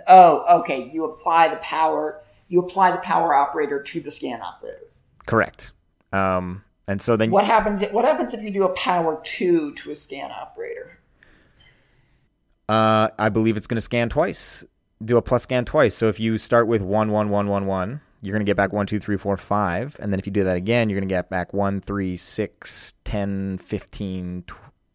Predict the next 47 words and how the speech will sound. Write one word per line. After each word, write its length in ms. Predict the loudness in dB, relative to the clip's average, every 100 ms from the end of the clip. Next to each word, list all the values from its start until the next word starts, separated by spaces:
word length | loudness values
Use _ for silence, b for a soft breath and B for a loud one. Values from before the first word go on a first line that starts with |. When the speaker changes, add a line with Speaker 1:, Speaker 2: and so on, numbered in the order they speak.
| _ _
Speaker 2:
fifteen, 400 | -10 -10 -16 -20 _
fifteen. 480 | _ -14 -12 -16 -18
Yeah? 200 | -16 -16 -18 _ _
Is 60 |
that 80 | -16
right? 180 | -16 -18 _ _ _ -8
Speaker 1:
Yeah, 180 | -4 -2
it's 120 | -2
almost 280 | -4 -6 -6
like 180 | -6 -6
a, 300 | -12 -12 -18 _ _ _
like 180 | -20 -18
a 100 | -18 _ -20 -20 -20 -20 -14
Speaker 2:
In 40 | -12
Speaker 1:
I 20 |
don't 80 | -4
Speaker 2:
fact, 400 | 2 2 2 -6 -12
Speaker 1:
know, 60 | -6
derivative. 320 | -4 -4 -2
Speaker 2:
let's, 360 | 2 2 0 0
uh, 480 | 2 4 4 2 -2 b b b _ _ -8
really 220 | -8 -8
quickly 460 | -8 -8 -6 -8
Speaker 1:
It 100 | -6
is 160 | -6 -8
kinda 240 | -12 -18 -16
like 140 | -20 -20
a 40 |
derivative. 320 | -20 -20 _
Speaker 2:
Do 80 | -10
you 40 | -6
want 140 | -4
me 40 | -4
to 80 | -4
share 240 | -4 -6
my 120 | -4
screen? 460 | -6 -8 -8 -8 -8 -16 _ _
Speaker 1:
Yeah, 200 | -8 -6
go 180 | -6 -8
for 160 | -10 -14
it. 100 | -18 _
Users, 460 | -4 -2 -2 -2 -2
I 140 | 0
am 180 | 0 0
now 200 | 2 2
looking 360 | 2 0 -2 -4
at 340 | -2 -4 -6